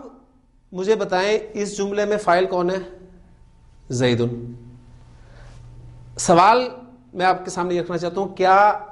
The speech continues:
اب ضرب میں ہوا کی ضمیر فاعل ہے؟ No، وہ فاعل ظاہر ہو گیا۔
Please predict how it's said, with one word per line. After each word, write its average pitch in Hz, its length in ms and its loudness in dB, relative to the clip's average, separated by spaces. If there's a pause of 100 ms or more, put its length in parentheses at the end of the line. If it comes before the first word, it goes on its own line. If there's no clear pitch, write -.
(220)
اب 190 320 2 (680)
ضرب 156 460 4
میں 202 140 -2
ہوا 160 340 2
کی 202 120 -4
ضمیر 185 280 2
فاعل 160 220 2
ہے؟ 170 380 -6 (380)
No، 107 180 -12 (1300)
وہ - 60 -10
فاعل 139 280 4 (680)
ظاہر 101 200 -6
ہو - 80 -14
گیا۔ - 180 -20